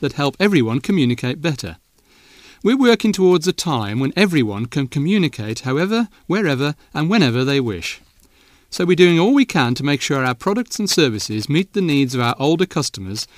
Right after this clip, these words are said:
and those with disabilities. We already have a range of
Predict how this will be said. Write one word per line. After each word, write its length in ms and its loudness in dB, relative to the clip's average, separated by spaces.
and 140 -2
those 260 0
with 120 -2
disabilities. 760 -4
We 100 2
already 300 0
have 220 2
a 40 2
range 360 2
of 100 -6